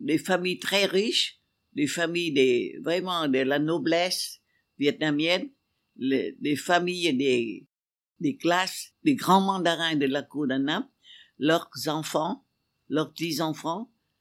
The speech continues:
s'engageaient volontairement pour combattre les envahisseurs. Je vous explique tout ça pour expliquer pourquoi une jeune fille comme moi, qui avait aucune, euh, privation causée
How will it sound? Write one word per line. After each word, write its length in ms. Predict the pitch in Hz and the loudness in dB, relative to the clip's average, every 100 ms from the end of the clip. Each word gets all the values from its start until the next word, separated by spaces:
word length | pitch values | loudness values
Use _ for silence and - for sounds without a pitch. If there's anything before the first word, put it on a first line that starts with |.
| _ | _
s'engageaient 880 | - 196 196 185 175 151 175 185 - _ _ _ _ _ - | 0 2 4 4 4 4 2 0 -6 _ _ _ _ _ -2
volontairement 1000 | 170 202 208 170 185 170 156 160 196 - _ - _ _ _ | 4 6 6 4 2 2 0 -2 -4 -6 _ -20 _ _ _
pour 180 | 143 - | -6 -2
combattre 540 | 160 156 165 175 - 185 170 | 0 4 4 2 -4 -10 -8
les 280 | 131 135 127 | -2 0 0
envahisseurs. 680 | 139 139 143 151 127 113 - _ - | 0 0 -2 -2 -4 -6 -8 _ -6
Je 160 | 151 170 | -2 -2
vous 320 | 147 160 131 | 0 -2 -4
explique 680 | 147 - - 190 190 - 139 | -4 -6 -4 -2 -2 -2 -2
tout 140 | 156 | -2
ça 300 | 151 190 202 233 _ _ _ _ _ | -2 -2 -4 -6 _ _ _ _ _
pour 240 | 156 135 _ - | -4 -4 _ -4
expliquer 720 | 202 - 180 - 170 165 160 | -2 -2 -6 0 0 0 -2
pourquoi 580 | 170 165 - 170 185 226 - | 0 0 0 -4 -2 -6 -4
une 140 | 170 | 0
jeune 200 | 160 175 | 2 0
fille 280 | 175 202 185 | 0 -2 -4
comme 240 | - 156 156 | -2 -4 -2
moi, 340 | 160 196 - - | -2 -2 -4 2
qui 100 | 170 | 4
avait 320 | 165 175 170 170 | 6 4 2 2
aucune, 560 | 175 - 190 185 170 | 0 0 -4 -4 -2
euh, 340 | 156 143 139 131 - | 0 -2 -2 -4 0
privation 920 | 185 196 180 175 - 190 202 226 156 - | 4 6 6 4 4 0 -2 -6 -6 2
causée 680 | 180 160 180 180 165 131 | 2 4 4 4 2 -4